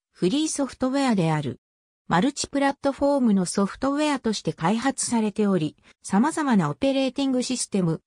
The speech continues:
様々なデータベース、様々なイーアールピーパッケージで動作する。ジーエヌユーヘルスは二千八年にルイス・ファルコンが人口の少ない地域での健康維持の啓発活動の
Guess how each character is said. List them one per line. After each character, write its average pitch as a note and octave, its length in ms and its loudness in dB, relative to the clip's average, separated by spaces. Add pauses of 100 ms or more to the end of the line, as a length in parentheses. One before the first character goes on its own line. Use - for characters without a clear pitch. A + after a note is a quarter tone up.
(160)
様 A#3+ 300 2
々 C#4+ 240 0
な E3+ 140 2
デ F#3 200 2
ー - 20 -4
タ C#4 140 -2
ベ A3 180 2
ー G#3 40 0
ス、 D#3+ 220 -6 (240)
様 A#3+ 280 2
々 C#4+ 240 0
な F3+ 140 4
イ A3+ 160 2
ー D4 160 2
ア D4 40 2
ー C#4+ 40 0
ル C#4 120 -2
ピ B3+ 280 -2
ー A3 120 -4
パ C4+ 100 0
ッ C4 140 -6
ケ A#3+ 160 0
ー - 20 -2
ジ F3+ 120 -2
で D3+ 120 0
動 B3 200 0
作 F3+ 200 -4
す - 120 -4
る。 B2+ 180 -4 (580)
ジ F#3+ 120 0
ー C#4+ 260 0
エ D4+ 40 0
ヌ D#4 120 0
ユ C#4+ 200 0
ー - 20 -2
ヘ C#4 160 -2
ル A#3+ 100 2
ス - 120 -4
は F3+ 140 2
二 F3 140 4
千 C#4+ 280 -2
八 A3+ 320 -2
年 C#4+ 240 0
に E3+ 180 2
ル A#3 120 0
イ A#3+ 80 0
ス・ - 120 -2
フ - 60 -6
ァ E3+ 120 2
ル A3 80 0
コ G#3 120 -2
ン G3 80 2
が F3+ 200 2 (260)
人 C4 240 2
口 C#4+ 240 -2
の C#4 120 0
少 - 260 -6
な C#4 140 2
い G#3 80 2
地 C4+ 220 -2
域 A#3+ 160 -4
で F#3+ 100 2
の E3 140 0
健 F#3 180 0
康 B3+ 300 2
維 B3 60 2
持 G#3 140 2
の D#3+ 120 2
啓 F3 180 0
発 G#3 280 -2
活 - 320 -4
動 F#3+ 200 2
の E3+ 200 0